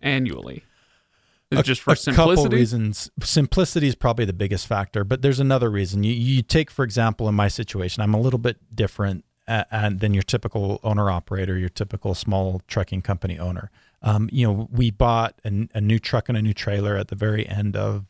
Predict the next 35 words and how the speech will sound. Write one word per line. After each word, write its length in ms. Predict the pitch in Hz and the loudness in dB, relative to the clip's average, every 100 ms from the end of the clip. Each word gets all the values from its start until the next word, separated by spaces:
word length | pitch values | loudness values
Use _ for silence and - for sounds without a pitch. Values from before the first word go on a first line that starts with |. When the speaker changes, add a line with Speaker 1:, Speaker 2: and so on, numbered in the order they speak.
| - | -6
Speaker 2:
um, 260 | 104 101 107 | -4 -4 -2
twenty 240 | - 113 | 0 0
twenty, 400 | 101 104 107 113 _ _ _ _ _ _ - | 0 -4 -4 -6 _ _ _ _ _ _ 0
and, 680 | 113 107 104 104 101 92 - _ _ _ - | 2 4 4 2 2 0 -4 _ _ _ 0
um, 240 | 101 95 | 2 2
there's 240 | 92 117 101 | 4 2 4
different 280 | 143 - 135 | 0 0 -2
ways 200 | 127 113 | 0 -2
you 80 | |
can 100 | - | -6
depreciate, 680 | 101 104 - 110 - 107 - _ - | -4 -4 -2 -2 0 -2 -4 _ -14
depreciate, 800 | 107 117 - 113 - 110 104 104 _ _ | -4 -4 -2 -2 -2 -2 -2 -2 _ _
um, 460 | 107 101 95 92 95 - - _ _ _ _ _ - | -4 -2 -4 -6 -8 -14 -20 _ _ _ _ _ -8
trucks 580 | - 98 - - - - | -2 -2 -2 -10 -12 -6
and 200 | 120 120 | 0 0
trailers. 500 | - 98 78 76 - _ - | 0 -2 -4 -8 -12 _ -4
And, 120 | 127 | -2
and 200 | - 151 | 2 4
your 180 | 139 123 | 4 2
typical 540 | - 143 185 165 139 | 0 -2 -2 -2 0
way 160 | 123 117 | 0 0
of 100 | 110 | 0
doing 300 | 113 110 107 | 0 0 0
it 140 | 107 - | -2 -2
is 300 | 107 98 - | -2 -2 0
over 240 | 110 104 | -2 0
a 80 | 98 | -2
five-year 460 | - 110 104 101 95 | -2 -2 0 -4 -4
period. 360 | - 95 95 | -2 -2 -2
That's 240 | 104 113 - | -2 -2 -2
what 200 | 123 113 | -2 -2
the 200 | 107 - | -6 -6
I 220 | - 110 110 | -2 0 0
R 180 | 107 | 0
S, 360 | 104 104 - - | 0 -2 -4 -14